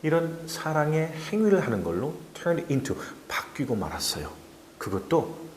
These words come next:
다른 장소에서가 아니고 그 가게 안에 behind the counter, 카운터 바로 뒤에서 말이에요. 그러다가 we didn't even notice, 둘 다, 다 거기에 그냥 정신이 다 빼앗겨서 we didn't even notice,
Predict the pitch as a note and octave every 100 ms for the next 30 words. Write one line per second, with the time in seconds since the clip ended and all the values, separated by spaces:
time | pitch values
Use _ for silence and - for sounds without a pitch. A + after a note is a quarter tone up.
0 | - - - - G#2 A2+ A2+ G2+ G2 G2
1 | F#2 F2+ F2 C#3+ G3+ - - A3 G#3+ -
2 | C3 C3+ G#2 B2+ - A2+ F#2 C#3 E3 -
3 | F3+ B3 - D2 D2 - - - - F#3+
4 | G3 - - - - G2 D#2+ D#2 B1+ -
5 | - - - - - - - - - -
6 | - - A3 A#3 G3 D#2+ G#2 F#3+ - -
7 | - - B2+ C3+ C#3+ D3+ D3+ E3+ F#3 F#3
8 | F3+ E3+ E3 D#3+ - F2 - - - -
9 | - - - - - A2+ B2 B2 - G2+
10 | G2+ B2+ C#3+ D#3 D3+ - - A#2+ C3+ D3+
11 | - A2+ A2 A#2+ A#2 F#2 E2 - F2 -
12 | - - D#3+ E3 - - C#3 D#3 D3 D#3+
13 | F3 E3 D#3+ D#3+ C#3 E2+ - -